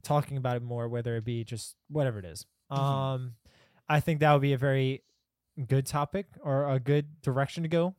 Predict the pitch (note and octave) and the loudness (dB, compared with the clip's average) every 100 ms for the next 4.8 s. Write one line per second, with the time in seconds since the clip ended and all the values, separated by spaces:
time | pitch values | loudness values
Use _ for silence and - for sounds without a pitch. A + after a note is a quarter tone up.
0 | - D3+ C#3 C3 B2 C3 D3+ - - C3+ | -6 -2 0 0 -2 -6 -12 -18 -10 -6
1 | A2+ A2 B2+ C3+ - F3 G3 B2 A#2+ B2+ | -4 -4 -6 -8 -6 -6 -6 -6 -6 -6
2 | A#2+ B2 C#3+ - F3+ F#3+ B2+ C3 B2+ C3 | -6 -6 -8 -4 -4 -4 -6 -4 -4 -6
3 | D#3+ C3+ D3+ D#3 E3+ - _ _ _ _ | -6 -4 -2 -2 -2 -8 _ _ _ _
4 | _ D3 D3 C#3+ C#3 C#3 C3+ | _ -2 0 0 -2 -6 -10